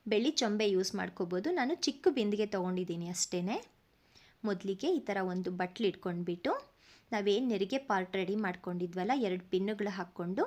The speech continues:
ನೋಡಿ, ಒಂದು ಪಿನ್ ಹಾಕಿರೋದು ಬ್ಯಾಕ್ ಸೈಡ್ ಈ ಥರ ಇಟ್ಕೊಂಡು ಅದ್ರ ಮೇಲೆ ಈ ಥರ ಬಿಂದಿಗೆ ಇಟ್ಕೊತಾ ಇದ್ದೀನಿ. ಬಾರ್ಡರ್‌ಗೆ ಹಾಕಿರೋ ಪಿನ್ ಮಾತ್ರ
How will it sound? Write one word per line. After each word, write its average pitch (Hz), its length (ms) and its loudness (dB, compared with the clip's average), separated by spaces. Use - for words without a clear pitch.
ನೋಡಿ, 202 280 0
ಒಂದು 240 280 0
ಪಿನ್ 196 320 0
ಹಾಕಿರೋದು 180 680 -2
ಬ್ಯಾಕ್ 202 320 2
ಸೈಡ್ 190 220 -2
ಈ 180 60 -2
ಥರ 185 220 -4
ಇಟ್ಕೊಂಡು 202 460 -2
ಅದ್ರ 208 280 0
ಮೇಲೆ 226 300 0
ಈ 320 100 2
ಥರ 247 240 2
ಬಿಂದಿಗೆ 202 420 0
ಇಟ್ಕೊತಾ 175 500 -4
ಇದ್ದೀನಿ. 175 340 -2
ಬಾರ್ಡರ್‌ಗೆ 285 600 6
ಹಾಕಿರೋ 233 360 0
ಪಿನ್ 247 300 -2
ಮಾತ್ರ 220 300 0